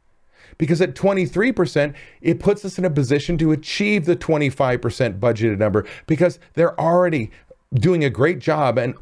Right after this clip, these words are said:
only being two points above their ideal. So twenty-three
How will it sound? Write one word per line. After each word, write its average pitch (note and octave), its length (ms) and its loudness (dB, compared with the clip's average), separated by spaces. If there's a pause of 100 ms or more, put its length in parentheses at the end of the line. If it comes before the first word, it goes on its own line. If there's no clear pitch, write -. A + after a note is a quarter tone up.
only E3 420 2 (240)
being C3+ 320 2
two F#3 220 -2
points C#3+ 340 -2
above G#2+ 380 0
their A2+ 160 4
ideal. C3 500 0 (180)
So D3 180 0
twenty-three E3+ 800 2